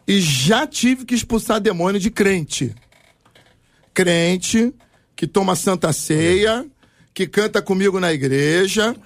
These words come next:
que lê a Bíblia, é, e eu já, já vi acontecer nesses cinquenta e dois anos, mais de uma vez, esse fato. É, aquele episódio de Jesus e Pedro,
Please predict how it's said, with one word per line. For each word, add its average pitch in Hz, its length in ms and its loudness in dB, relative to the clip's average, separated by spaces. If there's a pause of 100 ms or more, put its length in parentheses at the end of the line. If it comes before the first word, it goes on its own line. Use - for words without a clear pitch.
(400)
que 208 600 2
lê 196 220 2
a 175 120 -4
Bíblia, 190 720 -2 (540)
é, 202 280 2
e 185 120 0
eu 208 240 2
já, 208 520 -2
já 190 380 0
vi 190 340 0
acontecer 175 800 -4 (480)
nesses 170 360 0
cinquenta 156 440 0
e 147 60 0
dois 131 320 -2
anos, 135 320 -2 (200)
mais 226 520 2
de 202 100 0
uma 254 220 2
vez, 151 540 -6 (280)
esse 170 260 0
fato. 113 460 -6 (800)
É, 185 420 2 (280)
aquele 294 400 0
episódio 165 840 -2 (280)
de 160 160 -2
Jesus 170 540 0
e 147 40 -4
Pedro, 120 580 -2